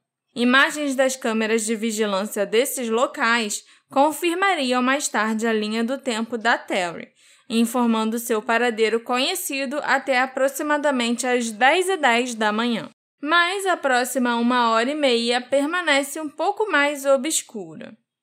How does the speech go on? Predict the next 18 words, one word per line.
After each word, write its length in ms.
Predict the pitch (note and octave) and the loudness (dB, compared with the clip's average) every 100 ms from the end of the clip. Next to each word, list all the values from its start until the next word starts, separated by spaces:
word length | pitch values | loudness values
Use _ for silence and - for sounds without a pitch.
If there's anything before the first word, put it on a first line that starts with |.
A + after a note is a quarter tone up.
| _ | _
A 160 | A#3+ C#4+ | 0 0
Terry 600 | - D4 D#4+ F#4+ G#4 F#4 | 4 4 6 4 2 -2
disse 400 | B3+ B3 A#3+ C#4 | -4 -6 -6 -8
que 100 | C#4 | -4
ela 280 | A#3 G#3+ A#3 | -2 0 -2
ficou 420 | A#3+ B3+ A#3+ A3+ | -4 -8 -4 -4
carregando 720 | A3+ B3+ C4 B3 A3 G#3 G3+ | -4 -2 -2 -2 -2 -2 -2
a 60 | G3+ | -2
Kiara, 720 | - A#3 G#3+ B3+ A#3+ F#3 F#3 | -2 0 4 4 4 0 -6
de 440 | F#3+ G#3 G#3 F#3 G3 | -8 -4 -4 -4 -4
dezoito 640 | G#3+ G3+ G3+ A3 B3 A#3+ | -4 -2 0 0 0 -6
meses, 560 | G3 G3+ C4 B3 F#3 F#3+ | -6 0 2 2 -4 -12
com 260 | - G3+ G3 | -10 -6 0
ela 360 | A3 A#3 G3+ | 2 2 0
durante 500 | G3 A#3 B3 C4 D#4+ | 0 2 2 -2 -4
toda 300 | - B3+ B3 | -2 0 2
a 20 | |
manhã. 400 | B3 D4 C#4 E3+ | 0 0 -2 -6